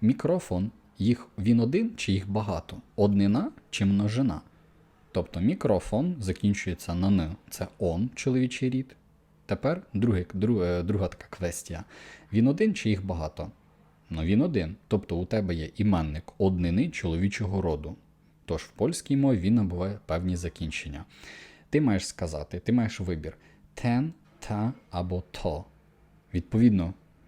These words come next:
для іменника чоловічого роду ти кажеш «тен». «Тен», потім слово «хто» або «що». «Тен мікрофон», далі дієслово «єст» і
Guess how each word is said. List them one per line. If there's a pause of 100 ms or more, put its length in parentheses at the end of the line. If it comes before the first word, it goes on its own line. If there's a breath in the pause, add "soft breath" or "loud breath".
(120)
для
іменника
чоловічого
роду
ти
кажеш
«тен». (280)
«Тен», (180)
потім
слово
«хто» (480)
або
«що». (520)
«Тен (160)
мікрофон», (440 loud breath)
далі
дієслово (460 loud breath)
«єст» (600 loud breath)
і